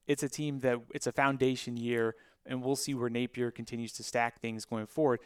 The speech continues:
This first game will give them a good test, especially Kentucky and then Tennessee after that. So I, I think if,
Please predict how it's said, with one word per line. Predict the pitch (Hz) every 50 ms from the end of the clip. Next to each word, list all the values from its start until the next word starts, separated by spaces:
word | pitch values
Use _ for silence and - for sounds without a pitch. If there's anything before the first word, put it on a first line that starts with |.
| - _ -
This | 147 147
first | - 214 214 196 202 -
game | 185 170 151
will | 139
give | 127 - 160 147
them | - 143 131
a | 120 117
good | 113 - 139 131 -
test, | - - 175 180 131 - -
especially | 117 - - 185 185 - 135 123 117 _ _ _ _ _
Kentucky | - 120 - 156 147 - 147
and | 135 127
then | 120
Tennessee | 120 - 139 123 113 - - 160 156 127
after | 113 110 107 - -
that. | 110 123 127 117 110
So | - - 120 113 110 - - - - - -
I, | - 135 - 147
I | 175
think | - - 180 156 -
if, | - 123